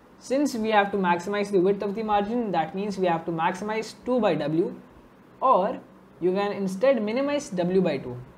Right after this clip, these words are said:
It's the same, right? Maximizing two by W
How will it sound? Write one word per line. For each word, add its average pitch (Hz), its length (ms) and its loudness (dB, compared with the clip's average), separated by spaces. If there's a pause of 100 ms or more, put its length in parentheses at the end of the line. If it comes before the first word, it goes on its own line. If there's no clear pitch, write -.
(100)
It's 185 140 -4
the 226 100 0
same, 202 280 -2
right? 156 180 0
Maximizing 196 720 -2
two 214 140 -6
by 214 140 -2
W 220 360 -2